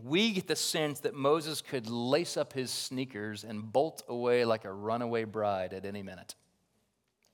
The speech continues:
Let's look at what happens. The rebuttal of Moses in verse ten is the fourth question. How am I supposed to talk? In verse ten, he admits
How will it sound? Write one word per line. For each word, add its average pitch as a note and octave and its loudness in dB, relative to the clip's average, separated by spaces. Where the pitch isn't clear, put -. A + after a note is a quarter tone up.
Let's A2+ -8
look A2 -8
at G#2 -10
what F#2+ -10
happens. F2+ -12
The D3+ 0
rebuttal D#3+ 12
of C3 2
Moses C#3+ 6
in C3 -4
verse B2 0
ten B2 -2
is C#3 4
the B2 -4
fourth D#3 -2
question. A#2 -8
How B3 12
am D#4+ 12
I F4 12
supposed C4 10
to F3+ 0
talk? - 6
In F#3 2
verse A#3 12
ten, A#3+ 8
he G#3+ 10
admits G#3 8